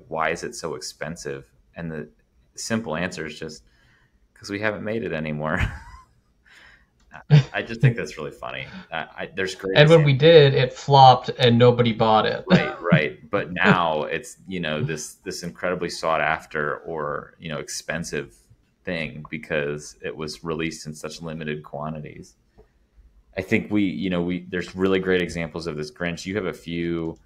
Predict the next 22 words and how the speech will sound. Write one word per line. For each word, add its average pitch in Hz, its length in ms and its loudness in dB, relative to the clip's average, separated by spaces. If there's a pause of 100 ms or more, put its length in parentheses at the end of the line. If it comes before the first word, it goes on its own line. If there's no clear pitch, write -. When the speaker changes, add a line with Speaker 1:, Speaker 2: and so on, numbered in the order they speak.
(420)
Speaker 1:
Pirates 87 320 -2
of 90 60 -4
the 85 60 -4
Caribbean 85 560 -4
pieces, 76 600 -6
I - 100 -8
recall. 71 720 -6
It 82 120 -12
was, 78 180 -12
like, 80 260 -8
the 76 160 -6 (140)
pin, 87 300 -12 (100)
pen 95 300 -8
quill 78 580 -4 (240)
feathers 78 840 -4 (640)
that 80 120 -4
are, 78 100 -2
like, 78 400 -4
extremely 110 1000 -2
Speaker 2:
Mm. - 100 2
Speaker 1:
rare 80 340 2
because 76 520 -10